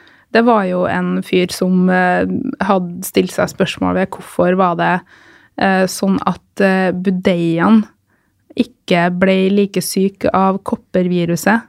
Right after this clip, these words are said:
som andre. Eh, de fikk sjeldnere sykdommen, da. Ehm, og han kom fram til det at budeiene var utsatt for kukopper, som er en sånn mildere versjon. Ehm,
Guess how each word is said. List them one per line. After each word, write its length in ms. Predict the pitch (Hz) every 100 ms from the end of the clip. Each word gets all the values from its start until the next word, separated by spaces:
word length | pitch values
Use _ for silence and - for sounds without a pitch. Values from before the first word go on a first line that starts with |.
| _
som 340 | - - 208 202
andre. 380 | 240 214 247 - _ _ _ _ _ _ -
Eh, 180 | 226 220
de 160 | 208 196
fikk 180 | 190
sjeldnere 500 | - 214 208 180 175
sykdommen, 560 | 185 - 208 - 190 240
da. 80 | 262 - _ 269
Ehm, 580 | 220 214 208 202 208 208 _
og 640 | 208 208 202 202 202 190 -
han 200 | - 208
kom 220 | - 214
fram 240 | - 185 175
til 140 | 202
det 100 | 190
at 240 | 185 196 -
budeiene 640 | 190 190 196 175 175 190
var 380 | 190 190 190 - _ _ -
utsatt 500 | 196 185 - 196 -
for 220 | - 190 190 -
kukopper, 800 | - 202 180 175 - - - 294 - _ _ _
som 160 | - 214
er 40 |
en 100 | 208
sånn 200 | 208 202
mildere 440 | 208 208 190 175
versjon. 360 | 180 185 233 311 - _ _ _ _ _ _ -
Ehm, 480 | 226 214 208 208